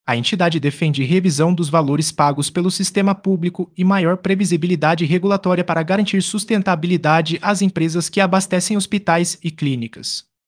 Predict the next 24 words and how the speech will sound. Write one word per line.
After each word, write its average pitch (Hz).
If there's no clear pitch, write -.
Como 180
resposta, 175
a 170
associação 180
propõe 160
linhas 180
de 175
crédito 180
e 147
programas 185
de 180
financiamento 180
voltados 151
à 170
modernização 190
do 139
parque 151
tecnológico 165
hospitalar, 180
com 180
prioridade 170
para 156
equipamentos 180
nacionais. 156